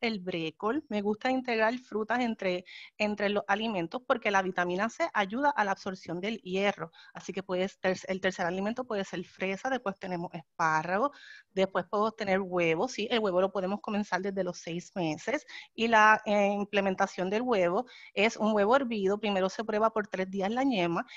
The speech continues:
y después la partecita blanca por tres días más, para verificar que, que el niño no sea alérgico. Pero ya, ya más adelante le doy algunos detalles de cuáles casos sí, cuáles casos no.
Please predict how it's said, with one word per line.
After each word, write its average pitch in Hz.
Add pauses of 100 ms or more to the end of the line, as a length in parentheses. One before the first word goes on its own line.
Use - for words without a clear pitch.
y 208
después 185
la 202
partecita 208
blanca 185
por 190
tres 170
días 180
más, 220 (960)
para 226
verificar 190
que, 214
que 220
el 202
niño 170
no 208
sea 220 (240)
alérgico. 165
Pero 165
ya, 156
ya 180
más 170
adelante 233
le 196
doy 170
algunos 180
detalles 190
de 151
cuáles 170
casos 220
sí, 285
cuáles 175
casos 196
no. 151